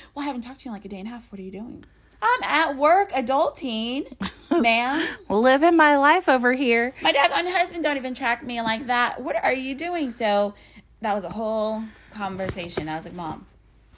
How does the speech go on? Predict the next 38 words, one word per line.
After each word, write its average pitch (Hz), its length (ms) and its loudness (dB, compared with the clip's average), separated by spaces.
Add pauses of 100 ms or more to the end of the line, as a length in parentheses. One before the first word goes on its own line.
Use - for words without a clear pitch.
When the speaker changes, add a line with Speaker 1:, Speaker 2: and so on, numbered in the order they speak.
(140)
Speaker 1:
you 185 120 -12
have 196 300 -6
to 185 80 -14
let 170 180 -6
me 147 120 -10
adult. 156 300 -8
You 151 80 -10
have 175 340 -10
to 180 80 -12
let 156 220 -8
me." 151 420 -8 (160)
Speaker 2:
Yeah. 185 360 4 (800)
Speaker 1:
Like, 156 400 -4 (720)
yeah. - 200 -12 (280)
Speaker 2:
Yeah. 175 320 -2
Speaker 1:
I 226 80 0
can't 220 180 -8
say 214 60 -8
anything, 175 160 -10
but 156 100 -8
I 156 60 -10
track 143 240 -12
her - 120 -16
too. - 200 -20 (800)
Life 156 220 -8
three 160 120 -12
sixty - 440 -16
is. - 100 -4
Speaker 2:
Okay, 202 460 4 (100)
let 202 160 2
me 247 80 6
tell 285 160 6
you. 202 160 6 (160)
Speaker 1:
<laughs> 254 180 -8
Speaker 2:
Life 220 380 4
three 294 220 -2
sixty 226 1000 2 (200)
is 185 580 0